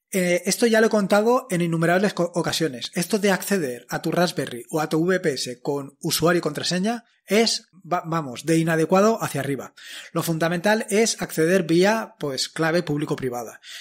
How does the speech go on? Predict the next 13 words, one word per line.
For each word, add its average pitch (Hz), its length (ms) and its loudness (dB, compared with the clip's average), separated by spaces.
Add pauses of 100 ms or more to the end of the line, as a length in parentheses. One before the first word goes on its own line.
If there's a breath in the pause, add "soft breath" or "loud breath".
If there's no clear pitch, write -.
(320 loud breath)
Eh, 156 400 -6
es 165 200 2
muy 156 140 2
sencillo. 131 480 -2
Al 127 80 -8
final 139 340 -4
simplemente 147 600 0
es - 240 0
ejecutar 147 640 -2
un 160 100 -4
par 165 140 0
de 160 60 0
instrucciones. 190 680 0